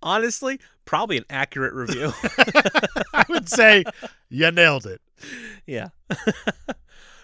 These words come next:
Speaker 1: This is based on a comic book.
Speaker 2: It absolutely is.
Speaker 1: It is a Mark Millar book.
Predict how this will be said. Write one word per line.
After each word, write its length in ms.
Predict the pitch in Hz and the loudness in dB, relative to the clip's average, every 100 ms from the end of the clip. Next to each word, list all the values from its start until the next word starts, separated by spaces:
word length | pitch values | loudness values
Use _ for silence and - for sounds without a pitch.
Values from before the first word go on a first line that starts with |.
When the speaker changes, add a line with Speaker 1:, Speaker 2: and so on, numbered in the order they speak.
| _ _ | _ _
Speaker 1:
This 180 | - 151 | -6 -4
is 240 | 226 302 240 | 0 0 2
based 280 | 190 190 | 2 2
on 120 | 180 151 | 0 -2
a 40 | |
comic 320 | 151 160 143 | 0 -2 -2
book. 360 | - 85 - - _ | -8 -14 -18 -20 _
Speaker 2:
It 160 | - 208 | -14 -8
absolutely 920 | 254 330 339 - 202 196 226 233 233 - | 2 2 4 0 -2 -2 -4 -4 -12 -6
is. 200 | 160 143 | 0 0
Speaker 1:
It 100 | 110 | 0
is 160 | 120 107 | -4 -6
a 160 | 104 | -2
Mark 260 | 131 220 - | 2 2 0
Millar 380 | 147 190 285 151 | 0 2 4 2
book. 300 | - 113 | -2 -16